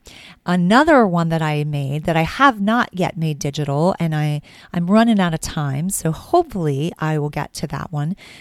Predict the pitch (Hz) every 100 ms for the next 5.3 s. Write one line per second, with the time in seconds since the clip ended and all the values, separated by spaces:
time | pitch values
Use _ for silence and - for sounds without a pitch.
0 | - 180 175 170 - 165 190 - 202 185
1 | 175 170 160 151 151 151 156 151 - 160
2 | - 147 139 156 147 139 143 143 - 156
3 | 151 147 - 131 135 160 165 170 170 151
4 | - - 175 - 160 - - 311 - -
5 | - - -